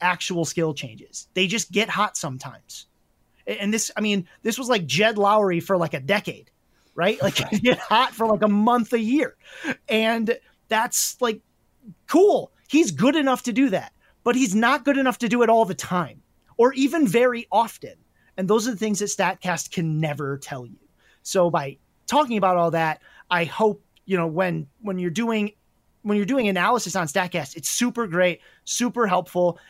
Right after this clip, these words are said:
And also you wanna try to figure out more. Rolling s-, like, rolling charts, for example, are a way to learn more, right? Not just what their expected batting average is, but is it on the upswing or the downswing, right? What's it been like for the last fifty plate appearances? Those kinds of things.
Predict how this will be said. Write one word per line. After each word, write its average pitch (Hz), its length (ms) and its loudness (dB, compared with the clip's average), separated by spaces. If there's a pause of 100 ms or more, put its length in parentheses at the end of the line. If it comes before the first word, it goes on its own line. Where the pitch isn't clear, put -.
(120)
And 185 160 0
also 196 680 2 (200)
you 202 160 0
wanna 208 320 2 (280)
try 202 220 0
to 208 60 -2
figure 196 340 2
out 185 160 2
more. 151 320 -6 (180)
Rolling 196 380 4
s-, - 260 -6
like, 190 200 0
rolling 180 340 0
charts, 190 280 2
for 185 120 0
example, 180 380 0
are 185 100 4
a 165 60 2
way 170 240 0
to 175 180 -2
learn 185 460 0
more, 165 360 -2 (320)
right? 160 300 -4 (260)
Not 202 280 0
just 208 240 -2
what 196 160 2
their 196 120 2
expected 170 380 -4
batting 190 300 2
average 160 220 -2
is, 160 260 -4
but 180 300 0
is 190 160 0
it 202 60 -2
on 196 140 2
the 170 120 2
upswing 220 420 0
or 190 60 2
the 175 80 0
downswing, 196 540 -2 (600)
right? 202 180 2
What's 220 180 -2
it 220 80 -4
been 233 180 0
like 196 180 2
for 190 100 -4
the 175 60 2
last 151 340 -2
fifty 143 340 -6
plate 135 240 -6
appearances? 127 520 -14
Those 208 280 0
kinds 156 240 -6
of 139 60 -14
things. 139 320 -10